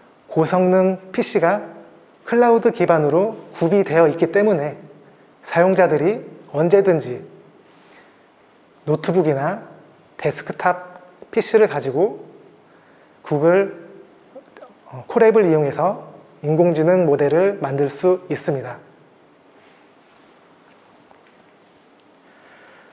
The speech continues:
콜앱은 웹 브라우저에서 텍스트와 프로그램 코드를 자유롭게 작성할 수 있는 온라인 에디터고요.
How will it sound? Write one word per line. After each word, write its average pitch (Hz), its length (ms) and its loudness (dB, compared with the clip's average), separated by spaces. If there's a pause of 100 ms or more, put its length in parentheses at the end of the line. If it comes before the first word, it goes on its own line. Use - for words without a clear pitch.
(160)
콜앱은 247 760 0 (540)
웹 196 300 0
브라우저에서 185 920 0 (240)
텍스트와 160 640 -4 (680)
프로그램 214 500 2
코드를 185 640 0 (380)
자유롭게 180 800 0 (260)
작성할 175 500 -2
수 - 160 -6
있는 160 440 -2 (360)
온라인 147 680 0 (420)
에디터고요. 143 580 -6